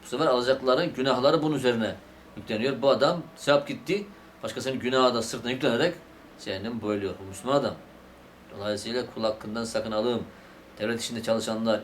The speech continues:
bir iş yerinde çalışanlar, dikkatli çalışın. Hakkınızı, hak yemeyin yani.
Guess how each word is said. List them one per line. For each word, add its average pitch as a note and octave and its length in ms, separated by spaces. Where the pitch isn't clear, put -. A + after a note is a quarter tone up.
bir A#2 60
iş A2 140
yerinde A2+ 140
çalışanlar, A2 640
dikkatli G#2+ 340
çalışın. A2+ 420
Hakkınızı, A2+ 680
hak A2+ 280
yemeyin A2+ 400
yani. F#2+ 200